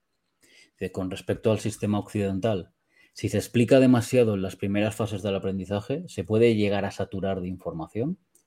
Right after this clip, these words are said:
¿Se elimina la capacidad de investigación personal al darle al alumno ya todo explicado? ¿Demasiadas explicaciones hacen que el alumno esté más pendiente de lo teórico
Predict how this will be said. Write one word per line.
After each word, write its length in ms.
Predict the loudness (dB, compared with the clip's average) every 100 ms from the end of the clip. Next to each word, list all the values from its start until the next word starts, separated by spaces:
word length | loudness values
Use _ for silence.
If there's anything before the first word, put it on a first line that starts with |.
| _ -20 -20
¿Se 240 | 0 4 4
elimina 420 | 6 6 8 8
la 140 | 6
capacidad 480 | 2 0 -2 -4 -4
de 80 | -4
investigación 800 | -4 -6 -8 -8 -8 -4 -4 -4
personal 500 | -6 -6 -4 -2 -4
al 200 | -6 -6
darle 480 | -4 -2 -2 -4 -6 _ _ -8
al 100 | -4
alumno 420 | 0 0 0 -2
ya 260 | -2 -2
todo 280 | -2 -4 -6
explicado? 560 | -8 -10 -10 -6 -8 -10 _ _ _ _ _ _ _
¿Demasiadas 580 | -2 0 0 0 0 0
explicaciones 920 | -4 -4 -4 -4 -2 0 0 -2 -8
hacen 380 | -8 -2 -2 -2
que 140 | -4
el 100 | -2
alumno 300 | -2 0 0
esté 200 | 0 -2
más 220 | -4 -4 -6
pendiente 500 | -6 -2 -2 -2 -2
de 100 | -2
lo 140 | -2
teórico 560 | -2 0 0 -4 -8